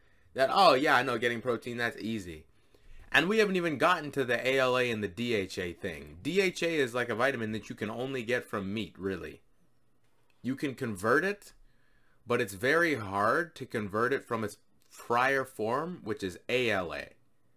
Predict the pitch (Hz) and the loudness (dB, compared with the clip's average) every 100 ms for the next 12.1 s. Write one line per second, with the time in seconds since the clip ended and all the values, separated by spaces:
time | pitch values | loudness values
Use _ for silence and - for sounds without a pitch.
0 | _ _ _ _ _ _ - 107 120 104 | _ _ _ _ _ _ -10 -6 -6 2
1 | 156 175 - - 143 165 156 147 127 131 | 2 2 -2 -2 2 4 4 4 2 0
2 | 123 117 101 85 85 - - 165 147 113 | -2 -4 -4 -4 -8 -8 -8 -4 -2 -2
3 | - 98 82 - - 151 143 123 104 - | -4 -6 -6 -10 -6 -4 -4 -6 -6 -6
4 | 101 87 - - 143 - - - 95 151 | -8 -8 -10 -2 0 0 -2 -8 -8 -8
5 | - - 123 120 104 98 95 - 156 156 | -12 -8 -6 -6 -4 -4 -4 -2 0 0
6 | - - _ _ _ _ _ - 113 - | -4 -18 _ _ _ _ _ -10 -8 -6
7 | 160 165 147 131 - - 185 170 139 - | 0 2 4 2 0 -4 -2 -2 -4 -8
8 | - _ _ _ _ _ _ - 123 120 | -16 _ _ _ _ _ _ -2 2 2
9 | - - _ _ _ _ _ _ _ _ | 0 -18 _ _ _ _ _ _ _ _
10 | _ _ 127 127 - _ _ 131 127 - | _ _ -2 -2 -4 _ _ -2 0 -2
11 | - 156 165 - 156 - - 175 196 170 | 2 8 8 8 2 0 -6 2 2 2
12 | - | -4